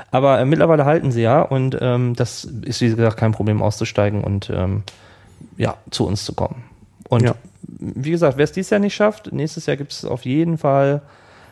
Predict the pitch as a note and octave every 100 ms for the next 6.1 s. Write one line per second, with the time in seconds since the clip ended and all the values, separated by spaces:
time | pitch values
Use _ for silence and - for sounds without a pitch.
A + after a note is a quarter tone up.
0 | _ B2+ B2+ B2+ - C3+ - - B2+ C3+
1 | - A2+ B2+ B2+ - A#2+ - B2 C3+ C3
2 | B2 B2 B2 A#2 A#2+ A#2 A#2 A#2 A#2 B2
3 | B2 A#2+ - A2+ A2 E3 C3+ C3+ C3+ B2+
4 | B2 B2+ - A#2 - D#3+ B3+ E3 A2 A2+
5 | A2 A2 A#2+ - A2+ A2 A#2 A2+ A#2 A#2